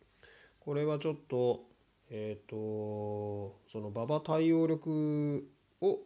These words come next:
重視、実績を、そこがね、一番重要かなと思うので、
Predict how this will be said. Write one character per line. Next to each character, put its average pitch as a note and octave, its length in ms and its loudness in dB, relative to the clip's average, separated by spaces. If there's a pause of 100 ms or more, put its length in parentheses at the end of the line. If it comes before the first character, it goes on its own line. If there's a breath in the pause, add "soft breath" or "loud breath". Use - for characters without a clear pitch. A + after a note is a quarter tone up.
重 A2+ 180 -4
視、 - 380 -8
実 A2 280 -6
績 G#2+ 220 -10 (300)
を、 - 160 -2 (1160)
そ C#3+ 120 -10
こ D3+ 720 4 (840)
が C3 100 0
ね、 C#3 100 6
一 B2 160 -2
番 A#2 200 -2
重 A2 200 -4
要 A2 140 0
か G#2+ 140 -6
な A2 100 0
と - 120 -6
思 A#2+ 240 6
う G#2+ 40 2
の G#2 140 0
で、 A#2 320 2